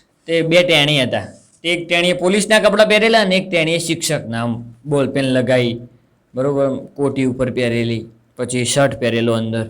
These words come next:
નીચે પેન્ટ પહેરેલું. પહેલાં એ પોલીસની વર્ધી પહેરી હતી. મેં બે જણા બોલાયા, મેં કીધું, "અહીંયા આવો લે." મારા જોડે આયા. મેં કીધું, "ચલો, આ તમે વેશભૂષામાં રહ્યા છો ને?"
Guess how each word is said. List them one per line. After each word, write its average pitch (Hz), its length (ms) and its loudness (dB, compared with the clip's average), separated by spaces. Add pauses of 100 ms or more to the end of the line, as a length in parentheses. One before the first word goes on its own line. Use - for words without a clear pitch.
નીચે 135 240 -4
પેન્ટ 123 360 -4
પહેરેલું. 113 380 -6 (280)
પહેલાં 160 220 2
એ 165 40 0
પોલીસની 147 500 -2
વર્ધી 120 340 -2
પહેરી 113 320 0
હતી. 107 180 -10 (380)
મેં 190 220 2
બે 226 120 4
જણા 226 180 4
બોલાયા, 214 300 6
મેં 208 80 -2
કીધું, 226 160 2
"અહીંયા 226 220 4
આવો 208 120 8
લે." 120 160 0 (1000)
મારા 143 120 -2
જોડે 120 380 -2
આયા. 92 200 -6 (400)
મેં 180 160 2
કીધું, 214 460 6
"ચલો, 226 220 4
આ 208 80 6
તમે 208 200 2
વેશભૂષામાં 190 580 2
રહ્યા 214 140 8
છો 269 180 6
ને?" 156 380 -2